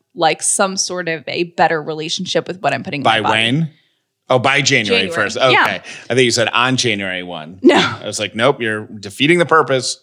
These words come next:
Speaker 1: Okay, number three, I want to get back on schedule with the blog. If you don't know and you're new to listening, um, or you don't follow me on Instagram, I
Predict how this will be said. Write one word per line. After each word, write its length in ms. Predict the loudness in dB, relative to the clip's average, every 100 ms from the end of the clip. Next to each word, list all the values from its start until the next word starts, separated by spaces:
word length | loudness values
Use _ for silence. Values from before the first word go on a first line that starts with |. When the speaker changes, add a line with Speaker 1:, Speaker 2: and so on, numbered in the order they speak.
| -2
Speaker 1:
Okay, 220 | 2 2
number 260 | 2 2 2
three, 380 | 2 0 0 -2 2
I 260 | 2 4
want 240 | 2 0 0
to 60 |
get 180 | -2 0
back 240 | 0 0
on 140 | 0 -2
schedule 340 | 0 0 0
with 140 | -6 -8
the 60 |
blog. 420 | -2 0 0 -4 -10 0
If 200 | 0 0
you 80 |
don't 320 | -2 0 0 0
know 260 | 0 2
and 240 | 2 0 0
you're 340 | -2 -4 -4 -4
new 400 | 0 2 2 0
to 160 | -4
listening, 640 | -4 -4 0 2 2 -2 -2
um, 320 | 2 2 2
or 100 | 0
you 160 | -2 -2
don't 220 | 0 0
follow 180 | -2 -4
me 140 | -4
on 80 | -4
Instagram, 500 | -2 -4 -2 0 0
I 180 | 0 0